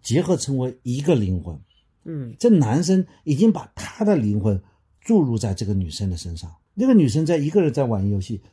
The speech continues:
Speaker 1: 她其实不是一个人在玩，她已经是代表这个男生和女生一起在玩。
Speaker 2: 但
Speaker 1: 这个女生已经是两个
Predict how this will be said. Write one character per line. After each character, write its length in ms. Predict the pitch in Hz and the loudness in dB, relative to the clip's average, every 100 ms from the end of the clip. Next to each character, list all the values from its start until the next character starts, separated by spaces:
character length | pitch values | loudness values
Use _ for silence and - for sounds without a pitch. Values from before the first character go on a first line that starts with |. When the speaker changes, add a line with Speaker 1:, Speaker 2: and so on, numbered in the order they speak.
| - | -14
Speaker 1:
她 180 | - | -8
其 160 | 214 - | -6 -4
实 140 | 180 | -4
不 160 | 156 107 | -4 -6
是 160 | 104 135 | -4 -4
一 60 | |
个 120 | 95 | -4
人 80 | 107 | -4
在 160 | 85 85 | -6 -10
玩， 200 | 76 73 _ _ - | -14 -18 _ _ -10
她 220 | 233 233 | -2 0
已 140 | 160 | 0
经 180 | 98 135 | 0 0
是 180 | 131 117 - _ - | 0 -4 -6 _ 0
代 240 | 254 180 | 2 4
表 280 | 104 113 85 _ | 2 -2 -6 _
这 100 | - | 0
个 60 | 208 | 2
男 320 | 139 110 120 | 2 0 -2
生 160 | 139 143 | -2 -2
和 80 | |
女 140 | 147 107 | 0 -2
生 200 | 95 95 | -4 -8
一 100 | - | -6
起 160 | 151 - | -6 -6
在 200 | - 95 | -8 -8
玩。 180 | 78 73 _ _ - | -10 -18 _ _ -8
Speaker 2:
但 80 | 339 330 | -4 2
Speaker 1:
这 80 | |
个 80 | 269 | 4
女 160 | 185 131 | 4 4
生 240 | 131 202 - | 2 -2 -2
已 160 | 208 160 | 0 2
经 180 | 156 262 | 4 2
是 220 | 233 180 - | 2 0 -4
两 340 | 190 156 135 98 | -4 0 2 2
个 260 | 139 139 | -2 -2